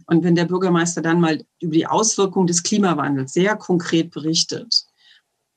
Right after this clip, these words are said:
da kann ich, glaube ich, äh, zehn Reden halten und, äh,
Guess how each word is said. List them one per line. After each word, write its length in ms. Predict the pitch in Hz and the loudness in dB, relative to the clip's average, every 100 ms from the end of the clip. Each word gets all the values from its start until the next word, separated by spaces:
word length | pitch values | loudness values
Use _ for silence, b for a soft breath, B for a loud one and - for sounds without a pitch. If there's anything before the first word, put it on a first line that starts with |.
| _ | _
da 120 | 175 | -4
kann 240 | 175 185 190 | -2 0 0
ich, 140 | 175 | 0
glaube 260 | 170 160 160 | 0 0 0
ich, 260 | - - - | -2 -4 -6
äh, 220 | 160 156 160 | -2 0 0
zehn 300 | - 190 185 | 2 2 2
Reden 680 | 165 151 151 147 143 143 | 2 0 2 2 2 0
halten 560 | 151 147 147 156 143 143 | -2 -2 0 0 2 0
und, 420 | - 147 147 135 | 0 2 2 2
äh, 300 | 147 147 131 | 0 -2 -2